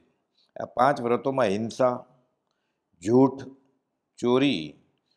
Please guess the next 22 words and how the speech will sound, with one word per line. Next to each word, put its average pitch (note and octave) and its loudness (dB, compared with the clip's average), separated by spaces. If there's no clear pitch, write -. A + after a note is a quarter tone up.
અબ્રહ્મચર્ય B2 2
અને F#2+ -8
પરિગ્રહને B2 2
આવરી G2+ 0
લીધા F2+ -4
છે. G#2 -12
અને G#2 -8
તે D#3 2
અનુસારે A#2+ 2
તે G2 -6
જાણી F#2 0
લેવા G2 2
એટલે F#2+ -8
જ્ઞેય C3+ 6
છે D#2+ -8
અને F#2 -6
ત્યારબાદ A2 2
વિવેકપૂર્વક A2+ 0
ત્યાગવાના G2 -2
છે, D#2 -10
હેય G#2 2
છે. C#2 -12